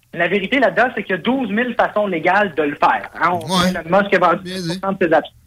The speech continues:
Speaker 1: ses actions. Euh, il l'a fait, il avait pas besoin de nous le demander, mais il a décidé de le mettre sur Twitter et de faire semblant de botter les gens.
Speaker 2: <laughs>
Speaker 1: Bon, ça, je, c'est pas mon ami Elon Musk, mais je suis pas capable de vous dire si c'est vrai, mais la stratégie semblait excellente, c'est-à-dire de faire voter les gens à savoir s'ils vendaient dix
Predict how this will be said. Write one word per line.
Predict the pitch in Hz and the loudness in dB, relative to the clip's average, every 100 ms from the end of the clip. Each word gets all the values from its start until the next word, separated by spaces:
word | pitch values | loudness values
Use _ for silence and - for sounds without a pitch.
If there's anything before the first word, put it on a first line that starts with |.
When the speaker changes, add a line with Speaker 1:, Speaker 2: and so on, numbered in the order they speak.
| _ - | _ 0
Speaker 1:
ses | 170 | 2
actions. | 160 - - 208 247 - - - | 2 0 2 2 2 -4 -12 0
Euh, | 160 | 2
il | 214 208 | 4 4
l'a | 208 | 4
fait, | 208 262 | 2 -2
il | 240 | 0
avait | 180 | 2
pas | 180 240 | 2 2
besoin | 208 247 | 0 -2
de | |
nous | 208 | 0
le | 185 | 0
demander, | 185 170 160 320 | 0 -2 -2 -4
mais | 269 | -4
il | |
a | |
décidé | 175 185 - 247 | -6 -6 -6 -4
de | |
le | 202 | -2
mettre | 185 220 | 0 -2
sur | - - | -4 -6
Twitter | 180 165 233 | -4 0 0
et | 220 | 0
de | 165 | 0
faire | 190 180 170 | 2 2 2
semblant | 180 170 202 | 0 2 0
de | 202 | 0
botter | 156 175 | -4 -4
les | 170 139 | -6 -2
gens. | - - - | -2 -2 -4
Speaker 2:
<laughs> | 139 | 0
Speaker 1:
Bon, | 160 139 | 0 2
ça, | 196 | 0
je, | 190 | 2
c'est | 165 - _ - | -2 -2 _ 0
pas | 220 | 4
mon | 214 | 4
ami | 196 185 226 | 4 2 2
Elon | 196 180 | 0 2
Musk, | 185 220 | 2 2
mais | - | 0
je | |
suis | 165 | -8
pas | 196 | -4
capable | 190 180 196 | -2 0 0
de | 180 | -2
vous | 156 | -6
dire | 185 | -6
si | 196 - | -6 -6
c'est | 147 170 | -4 0
vrai, | 214 | 2
mais | 190 160 - _ - | 0 -4 -12 _ -4
la | 175 170 | -2 0
stratégie | 190 208 202 165 220 214 | -2 0 0 0 0 0
semblait | 185 180 190 - | 0 0 0 0
excellente, | 196 - - 165 233 208 - | -6 -2 0 2 2 0 -4
c'est-à-dire | 151 185 | -2 0
de | 175 | 0
faire | 165 175 | 2 2
voter | 170 170 | 0 0
les | 202 175 | 0 2
gens | 196 | 2
à | 196 | 2
savoir | 185 160 185 185 - | 2 2 4 2 0
s'ils | 196 190 _ _ 190 | -8 -8 _ _ 0
vendaient | 175 175 190 | 2 4 2
dix | 180 | 0